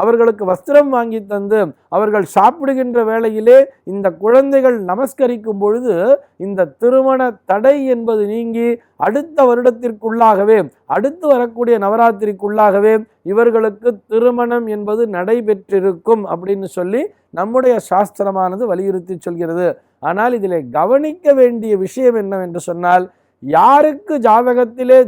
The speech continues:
தோஷம் என்பது இருக்கிறதோ அவர்கள்தான் நேரடியாக செய்ய வேண்டும். யாருக்கு தடை என்பது உண்டாகி கொண்டிருக்கிறதோ அவர்கள்தான்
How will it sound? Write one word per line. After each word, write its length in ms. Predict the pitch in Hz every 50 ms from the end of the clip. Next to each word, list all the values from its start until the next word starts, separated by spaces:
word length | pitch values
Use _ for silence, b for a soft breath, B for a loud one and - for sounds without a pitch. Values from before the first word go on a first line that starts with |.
| 170
தோஷம் 420 | 185 208 233 214 - - 240 240 240 240
என்பது 280 | 220 214 208 208 196 190 185 185
இருக்கிறதோ 500 | 196 196 180 196 180 180 180 190 190 202 208 208 b b b b _ - 135
அவர்கள்தான் 840 | 156 175 208 226 226 220 233 233 233 226 208 240 240 240 262 277 302 294 208 156 160
நேரடியாக 680 | 175 190 220 240 247 247 233 240 233 226 214 214 202 233 226 - -
செய்ய 180 | 190 180 190 202 190 180
வேண்டும். 360 | 180 175 180 175 196 185 160 - _ _ _ _ - 135
யாருக்கு 560 | 165 196 233 269 294 302 311 302 285 - 285 269 226 - -
தடை 240 | 180 185 208 254 285 302 285 277 269
என்பது 260 | 254 240 247 240 233 226 208
உண்டாகி 360 | 214 220 233 233 226 214 220
கொண்டிருக்கிறதோ 720 | 202 196 202 196 190 190 190 185 180 190 185 190 202 196 175 - b b b b - - 147
அவர்கள்தான் 760 | 170 196 220 240 233 240 240 240 220 254 254 262 277 302